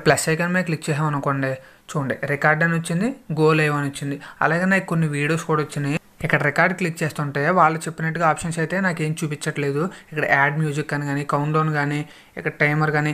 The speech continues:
ఇలాంటివి ఏవి చూపించట్లేదు. అంటే ఇది ఇంకా బీటా టెస్టింగ్‌లో ఉన్నది కాబట్టి కొంతమంది యూజర్స్‌కి అయితే ఈ ఆప్షన్ ఇచ్చారు.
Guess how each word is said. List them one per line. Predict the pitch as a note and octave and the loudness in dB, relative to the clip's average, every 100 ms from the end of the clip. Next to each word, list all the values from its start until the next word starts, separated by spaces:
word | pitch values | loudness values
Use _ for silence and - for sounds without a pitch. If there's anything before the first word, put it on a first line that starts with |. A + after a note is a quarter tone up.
| D3+ - | -6 -2
ఇలాంటివి | D#3 D#3+ F3 E3 D#3+ | 2 2 2 -2 0
ఏవి | F#3 G3 | 0 -2
చూపించట్లేదు. | D#3+ D3+ - D3+ C#3+ C#3 D3 - - | -2 -2 -2 -4 -2 -2 -4 -8 -2
అంటే | D#3 F3+ | 4 6
ఇది | F3+ D#3+ | 6 6
ఇంకా | F3+ D#3+ | 4 4
బీటా | D3 D#3 E3 | 2 2 2
టెస్టింగ్‌లో | E3 F3 F3 F3 | 0 -2 -2 0
ఉన్నది | D#3+ D#3+ | 2 4
కాబట్టి | D#3+ D#3+ F#3+ | 2 2 0
కొంతమంది | E3 D3 E3 E3 E3 | 0 2 2 4 4
యూజర్స్‌కి | D#3 D#3 E3+ | 4 2 2
అయితే | D#3 G3 A#3 F3+ | 2 2 2 2
ఈ | C#3+ | 4
ఆప్షన్ | C#3+ - D#3 | 4 2 -2
ఇచ్చారు. | - D3 D3 | -2 -2 0